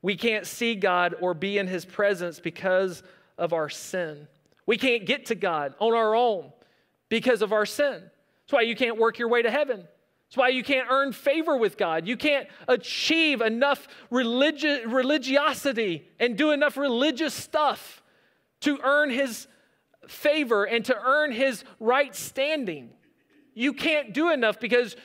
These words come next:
your sin outweighs your good. You sin far more than you do anything that would be considered righteous. And then if you feel like you're righteous,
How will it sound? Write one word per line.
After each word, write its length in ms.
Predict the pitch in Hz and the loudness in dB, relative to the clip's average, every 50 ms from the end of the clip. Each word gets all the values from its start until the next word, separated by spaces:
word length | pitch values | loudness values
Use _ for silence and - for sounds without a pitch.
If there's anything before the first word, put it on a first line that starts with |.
| - _ | -10 _
your 160 | 240 247 240 | -2 -2 -2
sin 540 | - - - - - - 330 330 294 262 233 | -2 -4 -12 -12 -4 -2 2 4 4 2 2
outweighs 560 | 220 233 240 247 220 226 240 254 254 240 - | 2 0 0 0 2 2 2 2 2 0 -4
your 140 | 247 254 240 | -4 -6 -4
good. 340 | 208 196 277 269 220 165 151 - _ _ _ _ _ _ _ _ _ _ | -2 0 0 0 0 -2 -8 -14 _ _ _ _ _ _ _ _ _ _
You 160 | 208 277 302 | -2 0 0
sin 340 | - - - 320 294 247 214 | 0 0 0 0 0 0 -2
far 460 | - - _ - 302 311 311 320 302 | -8 -6 _ 2 4 6 6 4 4
more 300 | 285 269 247 233 220 208 | 4 4 4 4 4 4
than 180 | 190 208 208 | 2 0 -2
you 160 | 208 233 240 220 | -2 -4 -4 -2
do 180 | 208 240 220 226 | -2 -2 -2 0
anything 460 | - 247 285 320 294 226 294 262 247 240 | -2 -2 0 0 -2 0 0 0 2 0
that 100 | 240 220 | 0 -2
would 120 | 233 220 | 0 -4
be 100 | 233 220 | -4 -4
considered 680 | - 233 214 185 - - 254 233 214 214 214 190 175 - - - _ _ _ | -4 -6 -8 -8 -4 -2 -2 0 2 0 0 -2 -6 -16 -18 -20 _ _ _
righteous. 680 | 202 190 233 247 254 254 - - 208 180 165 - - - - - - | -2 0 2 2 2 0 -2 -6 -6 -6 -6 -10 -14 -20 -20 -8 0
And 140 | - 233 220 | 0 2 4
then 160 | 254 294 320 | 4 2 2
if 160 | 320 254 - | 2 0 0
you 200 | 277 269 254 214 - - _ | 0 0 0 -2 -4 -10 _
feel 320 | - - - 302 392 403 | -20 -2 2 2 4 4
like 220 | 311 247 220 - | 4 2 2 0
you're 140 | 247 233 214 | 0 0 2
righteous, 480 | 214 208 202 208 202 - 277 254 - | 2 2 0 0 -2 -2 -4 -4 -4